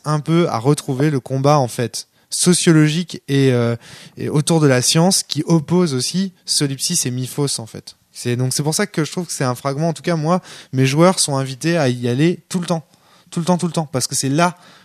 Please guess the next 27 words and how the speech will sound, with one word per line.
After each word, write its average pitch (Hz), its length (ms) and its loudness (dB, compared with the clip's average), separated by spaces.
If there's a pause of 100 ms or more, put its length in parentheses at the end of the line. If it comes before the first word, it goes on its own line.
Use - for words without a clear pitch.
(140)
que 127 100 -4
se - 160 -2
déroule, 127 440 2
euh, 107 440 -2
que - 140 -10
se - 100 -6
déroule, 120 400 -2
euh, 110 180 0
l'enjeu, 113 880 2
en 147 100 2
fait, 127 180 -4
du 113 120 -12
combat, 117 280 -10
en 110 80 -10
fait. - 300 -20 (360)
C'est - 140 -2
les 139 80 2
scientifiques 160 520 0
les 139 100 -2
premiers 127 400 0
à 110 60 -4
s-, - 180 -6
à 120 100 -6
soulever, 117 380 -6
à 101 80 -10
changer, 117 580 -6
à, 110 220 -12